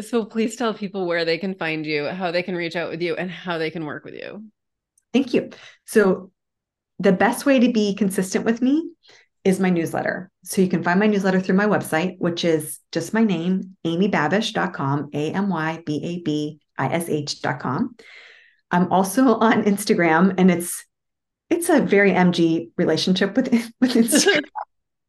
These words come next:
Speaker 2: So sometimes I'm somewhat consistent. Sometimes I'm consistent in my stories. Sometimes life happens, and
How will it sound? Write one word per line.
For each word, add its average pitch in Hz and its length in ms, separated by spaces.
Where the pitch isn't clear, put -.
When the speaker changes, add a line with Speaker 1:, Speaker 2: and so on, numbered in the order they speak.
Speaker 2:
So 233 320
sometimes 240 680
I'm 202 420
somewhat 285 380
consistent. 247 640
Sometimes 214 400
I'm 190 80
consistent 202 400
in 180 60
my 185 80
stories. 214 560
Sometimes 226 760
life 190 220
happens, 285 440
and 196 320